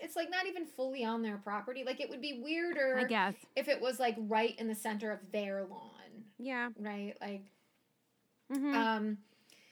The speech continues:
Speaker 1: but what's most strange is that this particular snowman,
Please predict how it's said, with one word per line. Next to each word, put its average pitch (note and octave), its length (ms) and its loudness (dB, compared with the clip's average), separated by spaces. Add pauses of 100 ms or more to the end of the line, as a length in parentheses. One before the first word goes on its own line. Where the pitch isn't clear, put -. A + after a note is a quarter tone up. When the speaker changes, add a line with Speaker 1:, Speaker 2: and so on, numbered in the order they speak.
(320)
Speaker 1:
but D#4+ 200 6 (260)
what's D4+ 340 -2
most F#4 540 -2
strange G3+ 800 -4
is A3+ 100 -4
that A3+ 200 -2
this E4+ 180 -2
particular D4 680 -2
snowman, G3 920 -4